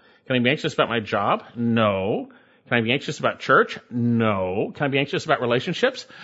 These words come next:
No. I'm not allowed to be anxious about anything.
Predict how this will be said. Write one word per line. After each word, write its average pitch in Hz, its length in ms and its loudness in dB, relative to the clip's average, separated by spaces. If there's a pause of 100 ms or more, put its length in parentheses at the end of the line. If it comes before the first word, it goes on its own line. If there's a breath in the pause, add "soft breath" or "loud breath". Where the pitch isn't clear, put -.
(160 loud breath)
No. 127 1040 4 (1160 loud breath)
I'm - 80 -4
not 196 100 -2
allowed 127 160 0
to 135 60 -8
be 135 80 -4
anxious - 240 -6
about 156 140 0
anything. 208 300 -6